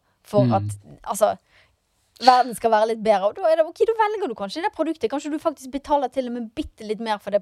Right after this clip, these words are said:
Speaker 1: produktet, som da har reddet noe mat.
Speaker 2: Mm. Eh, vi har fått ett spørsmål til da. Hvordan kan butikker rettferdiggjøre at de kun setter ned datovarer med førti prosent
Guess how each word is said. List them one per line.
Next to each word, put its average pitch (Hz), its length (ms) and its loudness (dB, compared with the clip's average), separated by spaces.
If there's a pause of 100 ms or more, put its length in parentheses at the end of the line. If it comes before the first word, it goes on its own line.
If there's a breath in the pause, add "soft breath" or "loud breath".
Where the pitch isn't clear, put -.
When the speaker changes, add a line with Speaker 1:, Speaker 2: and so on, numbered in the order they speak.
Speaker 1:
produktet, 185 440 -6
som 208 240 -6
da 202 140 4
har 208 140 0
reddet 220 320 0
noe 202 160 -8
mat. - 440 -10 (280 soft breath)
Speaker 2:
Mm. 117 380 2 (420 loud breath)
Eh, 165 240 4
vi 180 80 2
har 156 60 2
fått 190 200 0
ett 185 140 0
spørsmål 156 280 2
til 131 160 4
da. 127 160 4
Hvordan 156 320 4
kan 135 240 2
butikker 135 320 2
rettferdiggjøre 120 640 2
at 107 80 -2
de 117 80 -8
kun 143 260 2
setter 135 260 -4
ned 117 600 0
datovarer 110 600 0
med 107 120 -2
førti - 380 0
prosent 139 540 0